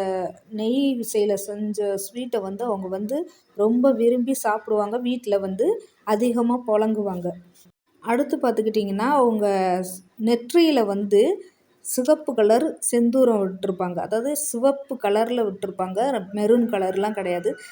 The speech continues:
சிவப்பு கலர்ல வந்து நெத்தியில செந்தூரம் இட்டிருப்பாங்க. இது வந்து அவங்களோட வந்து கடையில இப்ப வர்றவங்க கஸ்டமர்களை இழுக்கிறதுக்கும் அடுத்தவங்க வசியமாகறதுக்கும் தான் அவங்க வந்து நெத்தியில விட்டிருப்பாங்க. அது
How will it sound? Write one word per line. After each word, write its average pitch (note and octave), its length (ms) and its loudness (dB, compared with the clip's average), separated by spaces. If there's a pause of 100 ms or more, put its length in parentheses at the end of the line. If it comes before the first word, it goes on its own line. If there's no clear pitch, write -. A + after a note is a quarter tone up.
(220)
சிவப்பு C#4 560 -2
கலர்ல G#3 440 0
வந்து A3 280 -2
நெத்தியில G#3+ 500 -2
செந்தூரம் G#3 600 0
இட்டிருப்பாங்க. F3 520 -10 (420)
இது B3+ 260 0
வந்து B3 280 2
அவங்களோட G#3 640 4
வந்து G#3 260 -2 (480)
கடையில B3 380 0
இப்ப A3 200 2
வர்றவங்க G#3+ 640 -2
கஸ்டமர்களை G#3+ 840 0
இழுக்கிறதுக்கும் G#3 680 -4 (300)
அடுத்தவங்க C4 500 0
வசியமாகறதுக்கும் G#3 1080 0
தான் C#4 180 0
அவங்க G#3 200 0
வந்து G#3+ 260 0
நெத்தியில A3 500 -2
விட்டிருப்பாங்க. F#3+ 420 -4
அது F3+ 160 -4